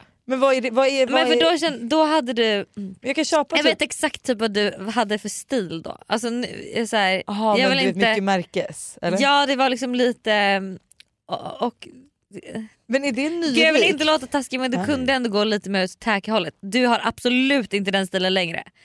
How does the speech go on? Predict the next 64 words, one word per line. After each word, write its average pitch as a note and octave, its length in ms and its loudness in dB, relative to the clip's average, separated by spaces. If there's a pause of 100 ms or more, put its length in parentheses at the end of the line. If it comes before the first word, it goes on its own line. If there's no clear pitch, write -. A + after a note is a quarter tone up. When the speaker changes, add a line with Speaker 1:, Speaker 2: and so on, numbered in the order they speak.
(140)
Speaker 2:
Alltså, G#3+ 180 0
jag G3 120 -2
älskar A3 340 -2
din F3+ 220 -2
stil F3+ 260 -2
som G3+ 120 -4
du F#3+ 100 2
har F#3 140 0
nu. F#3 100 2
Speaker 1:
Nej, B3 180 4
men A#3+ 40 -2
jag A3+ 80 -4
fattar. A3+ 360 0
Speaker 2:
Men, G3+ 60 -6
Speaker 1:
Men C4 160 2
Speaker 2:
förstår C4+ 180 0
du C4 40 4
vad C4 40 2
jag B3 60 2
menar? A#3+ 180 0
Jag A#3+ 240 2
kan B3 120 -2
också A3+ 320 -2
vara E3+ 160 0
tacky, F3 400 -6
men G#3 260 -2
jag G#3 80 0
menar G3 220 -2
så F#3+ 120 -2
här. E3+ 280 0 (100)
Speaker 1:
Alltså, G3+ 200 -6
jag G#3 240 0
tänkte A3 280 -2
illa D#3+ 160 0
upp D#3 140 -6 (200)
Speaker 2:
Nej. G#3 400 -2
Speaker 1:
för G#3 100 0
någonting F3+ 440 0
som D3+ 80 -4
Speaker 2:
Men C4+ 120 2
Speaker 1:
jag - 80 4
Speaker 2:
det D#4+ 60 4
här D4 120 4
var - 60 4
Speaker 1:
klädde C#4 220 2
mig - 80 2
Speaker 2:
liksom, G#3+ 160 2
Speaker 1:
för F#3+ 80 -4
flera F#3 220 -2
år F3+ 60 -2
Speaker 2:
det G3+ 60 2
här B3 120 2
Speaker 1:
sedan. A3+ 80 4
Speaker 2:
var A#3 60 0
flera G#3 280 -2
år, F3+ 120 0
det G#3 100 -2
här A#3+ 100 2
var G#3+ 80 -2
när G3+ 120 0
vi F3+ 140 0
lärde E3+ 360 -2
känna E3 340 -6
varandra. D3+ 280 -10